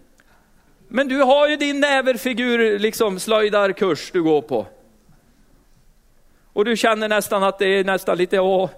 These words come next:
nu missar jag, ja, liksom så här, va. Nu ska jag verkligen hålla på med det här. Ja, men det är väl klart du ska göra. Du kan ju inte stänga ner fabriken helt bara för att du blev frälst, eller hur?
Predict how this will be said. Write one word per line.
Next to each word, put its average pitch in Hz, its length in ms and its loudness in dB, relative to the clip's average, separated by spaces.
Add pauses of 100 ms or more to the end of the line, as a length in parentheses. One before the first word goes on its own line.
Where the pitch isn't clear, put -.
(200)
nu 180 120 -8
missar 190 400 0
jag, 180 280 -4
ja, 185 160 2
liksom 185 280 -4
så 175 60 -2
här, 143 140 0
va. 123 160 -2
Nu 180 200 -4 (680)
ska - 160 -6
jag 180 80 2
verkligen 175 340 -2
hålla 165 200 0
på 160 260 -4
med 143 120 -2
det 120 60 0
här. 101 220 -2 (1080)
Ja, - 160 -2
men 320 120 -2
det 277 60 4
är - 20 -4
väl - 100 -2
klart - 260 -2
du 294 80 -6
ska 247 140 0
göra. 143 520 0 (1000)
Du 247 100 -6
kan 294 100 0
ju - 20 -2
inte 214 160 -4
stänga 302 300 2
ner 254 140 2
fabriken 240 500 -2
helt 262 360 0
bara 202 120 0
för 208 100 -2
att 196 80 -6
du 196 60 -6
blev 180 140 -2
frälst, 262 500 -2
eller 185 160 0
hur? 262 260 -8